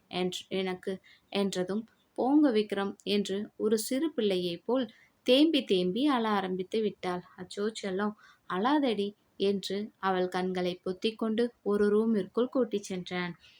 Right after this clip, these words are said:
அங்கே சென்றதும் வீடு ஃபுல்லாக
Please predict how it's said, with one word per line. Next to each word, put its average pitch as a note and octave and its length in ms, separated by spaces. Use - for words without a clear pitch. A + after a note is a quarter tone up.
அங்கே F3 360
சென்றதும் F3 520
வீடு A#3+ 320
ஃபுல்லாக F3+ 540